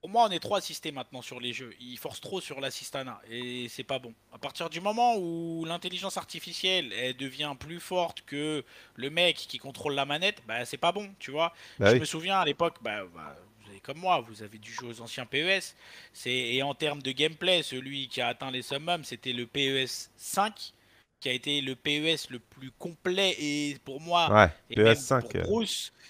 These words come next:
Speaker 1: c'était le jeu le plus équilibré de tous les temps en termes de défense
Speaker 2: Et
Speaker 1: et
Speaker 2: d'attaque.
Speaker 1: d'attaque. Et là où ce P E S était ultra fort, c'est que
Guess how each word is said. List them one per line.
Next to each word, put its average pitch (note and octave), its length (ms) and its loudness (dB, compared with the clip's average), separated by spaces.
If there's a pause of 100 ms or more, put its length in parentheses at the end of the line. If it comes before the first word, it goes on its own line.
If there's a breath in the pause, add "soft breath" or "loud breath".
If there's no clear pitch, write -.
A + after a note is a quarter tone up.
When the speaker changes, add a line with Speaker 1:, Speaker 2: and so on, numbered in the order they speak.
(140 soft breath)
Speaker 1:
c'était D3 360 -4
le D3+ 160 2
jeu F#3 320 4
le E3 100 0
plus C#3+ 320 -10
équilibré D#3+ 760 -4
de D#3 120 -4
tous F3 240 -12
les D#3 120 2
temps G3+ 360 2
en C3+ 120 -10
termes D3 440 -2
de C3 100 -6
défense E3 640 -6 (140)
Speaker 2:
Et G#2+ 40 6
Speaker 1:
et A2 40 6
Speaker 2:
d'attaque. A#2 200 10
Speaker 1:
d'attaque. E3+ 520 2 (380 soft breath)
Et F#3 220 4
là A#3 320 6
où F#3 160 -10
ce - 160 -6
P G3 320 0
E G3+ 100 0
S F#3+ 460 -4 (120)
était - 340 -8 (300)
ultra B3 500 -2
fort, C4+ 420 -4 (760)
c'est A3+ 180 0
que A#3 340 2